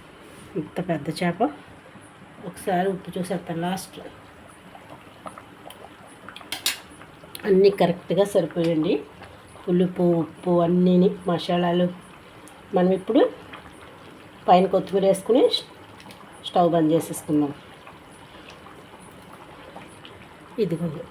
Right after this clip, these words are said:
కొత్తిమీర వేసేస్తున్నాను కదా లాస్ట్. ఈ చేపల పులుసు ఎలాగుందో చూసి లైక్ చేసి, షేర్ చేసి,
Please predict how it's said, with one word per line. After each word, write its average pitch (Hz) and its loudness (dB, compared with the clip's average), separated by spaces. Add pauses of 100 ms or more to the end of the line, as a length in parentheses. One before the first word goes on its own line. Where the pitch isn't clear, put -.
కొత్తిమీర 180 0
వేసేస్తున్నాను 180 0
కదా 196 4 (200)
లాస్ట్. 175 -2 (2500)
ఈ 269 2 (100)
చేపల 180 6
పులుసు 175 0 (120)
ఎలాగుందో 180 4 (120)
చూసి 196 2 (520)
లైక్ 175 2
చేసి, 180 -6 (100)
షేర్ 185 -2
చేసి, 185 -2